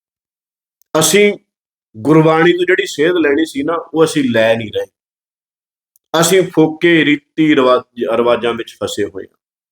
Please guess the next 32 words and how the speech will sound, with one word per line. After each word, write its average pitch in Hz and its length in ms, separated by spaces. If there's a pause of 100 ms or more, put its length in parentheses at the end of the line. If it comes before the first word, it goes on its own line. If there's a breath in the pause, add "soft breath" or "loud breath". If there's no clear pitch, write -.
(680)
ਇਹ 151 140
ਕੋਈ 170 80
ਵੱਡੀ 131 380
ਗੱਲ 127 120
ਨਹੀਂ 135 200
ਹੈਗੀ। 117 200 (320)
ਮੈਨੂੰ 208 180
ਜਵਾਬ 160 380
ਦੇ 180 100
ਦਿਓ 202 100
ਦੋ 170 200
ਗੱਲਾਂ 135 280
ਦਾ। 101 180 (640 loud breath)
ਜਿਹੜੇ 165 200
ਬੰਦੇ 185 300
ਜਹਾਜ਼ 160 520
ਵਿੱਚ 165 140
ਚੜ੍ਹਦੇ 165 320
ਨੇ, 185 60
ਉਹ 175 120
ਸ੍ਰੀ 160 220
ਸਾਹਿਬ 165 240
ਪਾ 143 120
ਕੇ 151 160
ਚੜ੍ਹਦੇ 165 360
ਨੇ? 185 160 (1040 loud breath)
ਜਿਹੜੇ 175 260
ਬੰਦੇ 180 300
ਅਮਰੀਕਾ 156 540
ਦੀ 175 120
ਐਮਬੈਸੀ 156 400
ਵਿੱਚ 175 160